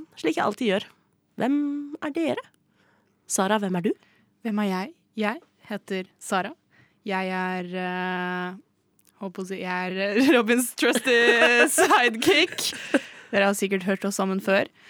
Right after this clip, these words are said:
Speaker 2: Nei, eh, er, eh, tjueén år gammel. Jeg bruker de, dem pronomen,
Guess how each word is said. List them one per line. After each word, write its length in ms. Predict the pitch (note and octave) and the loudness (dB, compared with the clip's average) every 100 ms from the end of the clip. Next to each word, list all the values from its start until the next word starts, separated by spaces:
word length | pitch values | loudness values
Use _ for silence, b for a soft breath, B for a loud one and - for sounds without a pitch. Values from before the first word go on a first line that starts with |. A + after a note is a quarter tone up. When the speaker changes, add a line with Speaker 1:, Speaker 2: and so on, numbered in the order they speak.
| B B | B B
Speaker 2:
Nei, 160 | A#3+ C4 A#4 - | -2 -2 -4 -2
eh, 460 | A#3 A#3+ B3 B3 B3+ | 2 4 4 4 2
er, 280 | A3+ A3 G#3+ | 2 2 0
eh, 240 | G#3+ G#3 | 0 0
tjueén 280 | G#3 A3 G#3+ | 0 -2 -2
år 160 | G#3+ G#3 | -2 -2
gammel. 520 | G3+ G3+ A3+ C4+ C#4+ | -2 -2 -4 -6 -8
Jeg 520 | - G3+ F#3+ F#3+ F#3+ F#3+ | -6 -6 -4 -4 -6 -6
bruker 580 | F#3 F#3+ - G3+ G3 G3 | -8 -10 -10 -10 -8 -8
de, 280 | G3 F#3+ | -8 -6
dem 240 | F#3+ F#3+ G3+ | -6 -4 -2
pronomen, 400 | A3+ G#3+ A3+ | -2 -2 -4